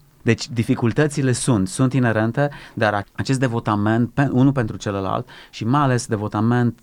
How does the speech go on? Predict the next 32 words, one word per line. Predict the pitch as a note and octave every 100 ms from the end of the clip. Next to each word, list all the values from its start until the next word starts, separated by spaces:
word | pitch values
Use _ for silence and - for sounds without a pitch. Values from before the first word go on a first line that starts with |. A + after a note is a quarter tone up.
| _
pentru | B2+ C#3 A#2+
Dumnezeu, | A2 G#2 G2+ G2+
pentru | G#2 F#2+ F#2+
ceea | A2+
ce | A#2 B2
ai |
promis, | - A#2 G2 F#2+ -
pentru | F#2+ G2+
ceea | A#2+
ce | A#2
poți | - A2+
să | A2
faci, | - - - _ _ _
creșterea | - D3 D3+ C3 A2
aceasta | B2 A#2 A2+
împreună | G#2+ A2 A2 A#2+
te | A#2 G#2
duce | G#2+ C3 C#3 B2+
la, | A2 G#2+ G#2 - - -
la | A2+ A2
această | A2 G#2+ - G#2 G2 -
încântare, | - G#2+ G2 G2 F#2 B2 A#2 A2
satisfacție, | - G2+ G2 - A2 A2 -
intimitate, | G2+ F#2+ G2 F#2 - G#2+ - G#2 F#2+ - - - - -
armonie, | G#2 A2 G#2+ G2+ A#2+ A#2 A2+ G#2+ - - -
care | - A2+ A#2 A2+
se | - -
vede | G2+ G#2 C3+ B2+ B2 A#2 G#2+
și | - A2
este | A2 G#2+
încântătoare | A#2+ - A2 G#2 A2 G2+ G2
la, | F#2+ G2